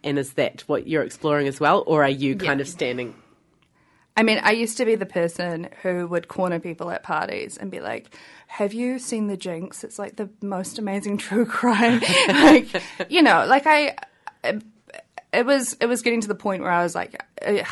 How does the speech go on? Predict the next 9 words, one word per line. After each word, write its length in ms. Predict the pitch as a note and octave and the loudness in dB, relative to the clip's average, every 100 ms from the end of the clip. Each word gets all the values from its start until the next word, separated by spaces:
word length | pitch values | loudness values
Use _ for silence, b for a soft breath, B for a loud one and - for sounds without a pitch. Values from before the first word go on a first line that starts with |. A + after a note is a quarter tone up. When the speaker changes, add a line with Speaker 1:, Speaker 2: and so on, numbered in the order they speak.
| - | -2
Speaker 2:
incredibly 760 | A3+ G#3+ B3+ - C#4+ D4 A#3+ A#3 | 4 6 6 4 2 4 4 4
obsessed 480 | G#3+ - - G3+ - | 4 2 -2 -2 -2
with 160 | G3 - | -10 -12
true 240 | - F#3 | -6 -6
crime. 600 | F3+ A#3+ A3 - A3 A3 B B B B B B | 0 6 6 4 -8 -10 B B B B B B
And 140 | G3 | 2
I 60 | G3 | 2
think, 480 | G3+ G3+ F#3+ - - - | 2 -4 -4 -8 -14 -2
um, 600 | G3 F#3 F3+ F3+ F3 F#3 | 2 2 0 -4 -6 -10